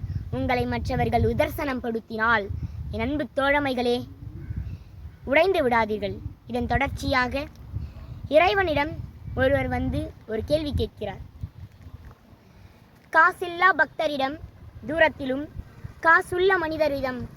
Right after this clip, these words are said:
அருகிலும் நின்று காட்சி தருகிறாயே, இது என்ன நியாயம்?" என்று. அதற்கு இறைவன் கலகலவென சிரித்தபடியே கூறுகிறார், "தாயில் சிறந்த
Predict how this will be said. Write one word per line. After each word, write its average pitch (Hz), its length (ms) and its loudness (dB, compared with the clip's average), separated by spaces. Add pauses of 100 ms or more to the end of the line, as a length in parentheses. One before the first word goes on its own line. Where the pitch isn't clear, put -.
(260)
அருகிலும் 294 480 4
நின்று 247 300 -4
காட்சி 262 340 0
தருகிறாயே, 233 640 2 (380)
இது 220 120 -2
என்ன 247 240 2
நியாயம்?" 233 440 4
என்று. 202 260 -2 (1080)
அதற்கு 247 420 2
இறைவன் 269 380 2
கலகலவென 262 600 0
சிரித்தபடியே 240 720 -2
கூறுகிறார், 220 680 2 (1400)
"தாயில் 302 680 2
சிறந்த 339 460 -4